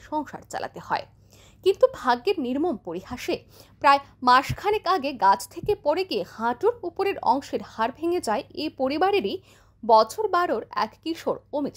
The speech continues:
শবরের। এই অবস্থায় ঊনকোটি জেলা হাসপাতালে চিকিৎসার জন্য নিয়ে যাওয়া হয়েছিল কিশোর অমিত শবরকে। সেখানে ডাক্তাররা উন্নত চিকিৎসার জন্য ওই কিশোরকে আগরতলা নিয়ে যেতে বলেন,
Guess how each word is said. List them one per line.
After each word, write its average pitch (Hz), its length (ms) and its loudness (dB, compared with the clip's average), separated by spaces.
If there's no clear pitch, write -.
শবরের। - 380 -2
এই 302 80 -2
অবস্থায় 320 440 0
ঊনকোটি 330 360 -2
জেলা 370 300 0
হাসপাতালে 285 520 -4
চিকিৎসার 269 500 -10
জন্য 320 160 -4
নিয়ে 277 120 -2
যাওয়া 330 300 0
হয়েছিল 349 340 -4
কিশোর 240 300 -8
অমিত - 360 -2
শবরকে। - 440 -4
সেখানে 359 300 2
ডাক্তাররা 220 480 0
উন্নত 302 240 -6
চিকিৎসার 339 520 -10
জন্য 339 160 0
ওই 262 100 -6
কিশোরকে 330 560 -4
আগরতলা 269 600 0
নিয়ে 269 200 -4
যেতে - 220 -16
বলেন, - 220 -10